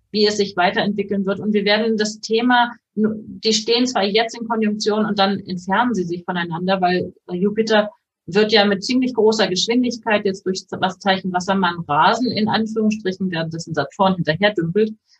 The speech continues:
Aber diese, dieses, dieses,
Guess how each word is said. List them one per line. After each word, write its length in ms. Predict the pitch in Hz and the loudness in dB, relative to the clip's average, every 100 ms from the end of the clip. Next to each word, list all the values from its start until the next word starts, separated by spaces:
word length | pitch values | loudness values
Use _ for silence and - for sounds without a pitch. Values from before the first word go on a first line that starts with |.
| _ _ _ _ | _ _ _ _
Aber 360 | 208 208 208 208 - _ | 2 6 4 2 -12 _
diese, 800 | - - 233 220 220 208 202 - - - _ _ - | -14 -6 2 4 6 4 2 -2 -14 -18 _ _ -6
dieses, 540 | 214 190 190 185 - - | 0 4 4 2 -2 -10
dieses, 380 | 165 180 180 | -6 -6 -6